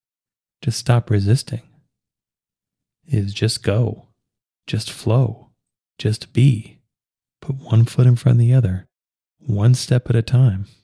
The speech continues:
following what feels right. Listening to our lives, paying attention to what we encounter, what things are actually like, honoring that information,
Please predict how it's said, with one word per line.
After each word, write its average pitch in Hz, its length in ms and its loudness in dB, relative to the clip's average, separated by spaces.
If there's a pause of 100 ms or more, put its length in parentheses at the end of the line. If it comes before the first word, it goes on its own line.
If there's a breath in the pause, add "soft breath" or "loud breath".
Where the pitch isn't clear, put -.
(460)
following 101 640 -4
what 117 140 -4
feels 139 420 -2
right. 104 260 -10 (1080)
Listening 110 460 0
to 120 100 2
our 127 100 4
lives, 104 560 -4 (380)
paying 110 240 -2
attention - 680 0 (320)
to 110 80 0
what 104 200 -2
we 110 120 4
encounter, 104 640 0 (320)
what 104 160 -6
things 107 280 -2
are 110 100 2
actually 127 420 -2
like, 101 400 -8 (920)
honoring 113 520 4
that 98 160 -6
information, 107 800 -4